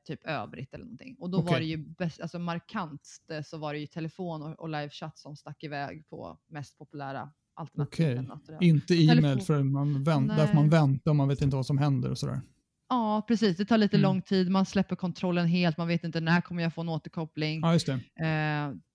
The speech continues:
Speaker 1: det är ju också en sån där viktig sak när man skickar ut mail och sånt där, att man förväntar sig ändå att få en respons inom
Speaker 2: Mm.
Speaker 1: relativt kort tid.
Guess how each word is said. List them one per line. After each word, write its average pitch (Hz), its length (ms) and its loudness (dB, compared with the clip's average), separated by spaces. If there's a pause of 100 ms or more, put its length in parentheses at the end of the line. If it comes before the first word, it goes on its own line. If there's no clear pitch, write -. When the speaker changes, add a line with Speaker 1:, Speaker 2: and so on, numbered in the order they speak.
(160)
Speaker 1:
det 180 180 0
är 214 60 8
ju 214 120 6
också 202 240 -2
en 190 60 0
sån 180 120 -6
där 156 120 -2
viktig 151 360 -6
sak 151 240 -4
när 160 120 -6
man 156 180 -4
skickar 151 280 -4
ut 160 340 -2 (140)
mail 151 340 -2
och 143 80 -4
sånt 151 180 -10
där, 151 180 -8
att 151 120 -8
man 151 220 -6
förväntar 175 520 0
sig 156 160 -6
ändå 147 180 -4
att 143 120 -10
få - 120 -10
en 147 80 -4
respons 151 680 -4
inom 147 320 -6
Speaker 2:
Mm. 143 100 4
Speaker 1:
relativt 147 460 4
kort - 240 -10
tid. - 260 -4